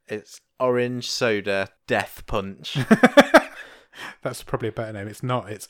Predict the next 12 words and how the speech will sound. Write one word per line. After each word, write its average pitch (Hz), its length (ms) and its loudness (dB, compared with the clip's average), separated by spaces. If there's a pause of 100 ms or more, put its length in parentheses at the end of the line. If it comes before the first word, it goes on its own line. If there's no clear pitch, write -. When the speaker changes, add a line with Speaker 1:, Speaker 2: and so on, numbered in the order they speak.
Speaker 2:
Agent 120 420 -4
Orange 110 300 -10
Soda. 107 460 -8
Speaker 1:
Oh, 131 520 2
no. 139 420 0 (320)
Speaker 2:
<laughs> - 280 -8
Speaker 1:
No, 113 180 8
I - 20 10
wouldn't 110 200 2
have 104 80 -4
got 101 140 0
it. 101 160 -4